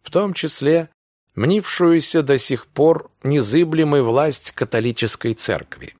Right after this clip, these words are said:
Третий революционный переворот, протестантская реформация, начался, когда Мартин Лютер прибил свои девяносто пять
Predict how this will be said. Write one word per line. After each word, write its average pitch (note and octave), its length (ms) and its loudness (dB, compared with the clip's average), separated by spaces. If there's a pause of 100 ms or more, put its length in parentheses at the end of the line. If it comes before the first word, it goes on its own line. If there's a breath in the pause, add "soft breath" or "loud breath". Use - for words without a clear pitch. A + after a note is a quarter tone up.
(680)
Третий A2 760 0
революционный C#3 920 2
переворот, A#2 800 0 (400)
протестантская A2+ 960 0
реформация, C#3+ 920 0 (380)
начался, E3+ 720 0
когда C#3 500 0
Мартин C#3 720 0
Лютер A2 600 0 (280)
прибил E3 400 -2
свои D#3 420 2
девяносто C3+ 680 -2
пять - 380 0